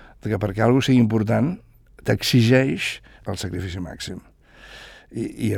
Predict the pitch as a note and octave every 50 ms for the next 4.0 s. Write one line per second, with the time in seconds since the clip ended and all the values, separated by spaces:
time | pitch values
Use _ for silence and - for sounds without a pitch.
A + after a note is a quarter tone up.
0 | G2 - - G2+ G2+ G2 F#2+ - G2+ G2 - A#2 A#2 B2 B2+ A#2+ A#2+ A#2 A#2 -
1 | - C3+ D#3+ D3 B2 A2 - - G2+ F2+ F2 G2+ - - G2+ G2+ F#2 F#2 F2+ F#2+
2 | F2+ F2+ F2+ - - G#2 G2 F#2+ E2+ F#2+ F#2 F2+ F2+ F2+ F#2+ G2 F#2 F2+ G#2+ A#2+
3 | C3+ C#3+ C3+ - - G#2 F2+ - F2+ F2+ E2+ E2 D#2+ G2 G2+ - C3 A2+ - -